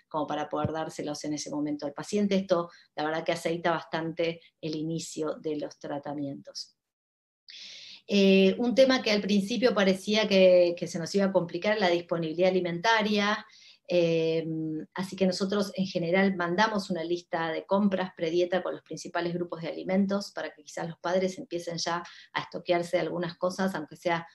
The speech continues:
dos de cada, eh, grupo, para que empiecen a tener, eh, alimentos que seguramente van a usar.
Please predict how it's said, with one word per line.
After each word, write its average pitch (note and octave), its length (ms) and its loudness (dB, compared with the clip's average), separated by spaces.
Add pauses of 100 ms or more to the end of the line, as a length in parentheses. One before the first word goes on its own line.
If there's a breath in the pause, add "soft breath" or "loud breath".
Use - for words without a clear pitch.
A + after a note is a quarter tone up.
(140)
dos F#3 220 6
de F3+ 120 0
cada, F3 540 2 (260 loud breath)
eh, D#3+ 140 -8
grupo, F#3+ 720 4
para D#3 240 -2
que D#3 80 -4
empiecen E3 400 -6
a D#3 80 -4
tener, F3+ 500 0
eh, D#3 160 -6
alimentos D#3 480 -6
que - 100 -20
seguramente D#3+ 680 -8
van D3+ 220 -6
a D3+ 80 -6
usar. G3 460 2